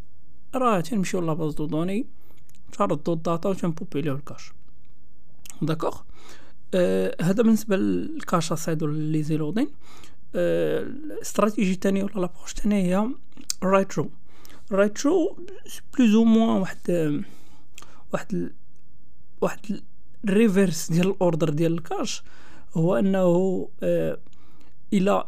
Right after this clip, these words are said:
الى، الى عندنا مثلًا واحد، واحد الكاش اللي بوبيليتد مثلًا، آه، فور اكزامبل، آه، ولا بلاتي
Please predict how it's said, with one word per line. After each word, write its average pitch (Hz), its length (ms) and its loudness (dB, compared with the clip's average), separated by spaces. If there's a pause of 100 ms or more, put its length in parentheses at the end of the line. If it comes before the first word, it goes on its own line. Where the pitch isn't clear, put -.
الى، 185 360 2
الى 190 140 4
عندنا 170 280 4
مثلًا 180 460 2
واحد، 160 540 -2
واحد - 180 -4
الكاش 170 400 0
اللي 185 140 2
بوبيليتد 180 800 0
مثلًا، 170 460 0 (800)
آه، 151 540 2
فور 165 260 0
اكزامبل، 165 720 0 (140)
آه، 151 560 0 (840)
ولا 196 340 2
بلاتي 165 420 2